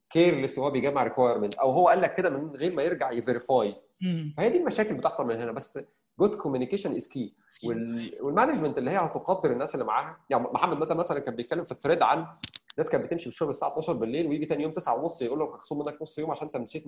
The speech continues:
Speaker 1: جيت نص ساعه متاخر." اللي هو يا جماعه الهبل ده، انتوا هبطوا
Speaker 2: أنا مش
Speaker 1: يعني.
Speaker 2: عارف، أنا
Speaker 1: انا، انا لو حد قال لي كلمه زي كده، انا هض-، هضربه بالقلم، فاهم يعني؟
Speaker 2: أيوة، طبعا.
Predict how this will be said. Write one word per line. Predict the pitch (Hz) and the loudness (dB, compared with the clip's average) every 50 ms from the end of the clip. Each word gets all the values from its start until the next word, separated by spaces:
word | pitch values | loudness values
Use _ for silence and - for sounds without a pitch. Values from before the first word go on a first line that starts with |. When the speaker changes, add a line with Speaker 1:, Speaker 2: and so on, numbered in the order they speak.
| 107 - 120 | -12 -6 -6
Speaker 1:
جيت | 156 156 - | -6 -4 -4
نص | 165 165 160 - | -8 -8 -6 -4
ساعه | 160 139 | -4 -4
متاخر." | 127 - - - - - - - | -4 -4 -6 -8 -8 -12 -18 -10
اللي | 98 - | -4 0
هو | - 123 - - - _ _ _ - | 0 0 0 -2 -8 _ _ _ 4
يا | 156 | 6
جماعه | 175 202 220 233 208 | 6 8 8 8 6
الهبل | 151 160 180 180 170 127 107 | 8 6 6 6 6 4 4
ده، | 107 120 120 - - - _ _ 117 | 0 -2 -2 -2 -10 -20 _ _ -10
انتوا | 117 - 123 | -10 0 2
هبطوا | 185 202 - - - - - _ _ - | 2 2 2 0 -6 -10 -12 _ _ 0
Speaker 2:
أنا | 196 113 | 2 4
مش | 107 | 4
Speaker 1:
يعني. | - 226 - - - - 226 | 4 2 -2 -6 0 2 4
Speaker 2:
عارف، | 214 208 214 220 - - 143 | 6 6 4 4 2 2 4
أنا | 151 175 | 4 4
Speaker 1:
انا، | 170 - - - - - - - | 4 2 -4 -10 -12 -6 -2 2
انا | 147 160 | 6 8
لو | 165 151 | 8 8
حد | - 247 226 196 185 | 8 4 6 6 6
قال | 208 233 | 6 6
لي | 220 | 6
كلمه | - 226 240 240 240 233 208 | 4 4 4 4 4 2 2
زي | 151 135 208 208 | 4 4 4 4
كده، | - 196 220 214 | 4 4 4 4
انا | 196 190 147 | 4 2 0
هض-، | 123 117 104 - - - 127 | 0 -2 -4 -8 -8 -8 -2
هضربه | 117 143 185 208 - | 0 2 2 2 2
بالقلم، | 147 117 110 147 143 - - - _ _ - | 2 2 2 2 2 0 -6 -10 _ _ 0
فاهم | 123 143 151 - - _ _ _ | 0 0 0 -4 -10 _ _ _
يعني؟ | 113 113 180 185 | 2 2 4 4
Speaker 2:
أيوة، | 208 208 104 - 170 165 | 2 -2 -6 -12 -8 -8
طبعا. | 156 160 | -6 -8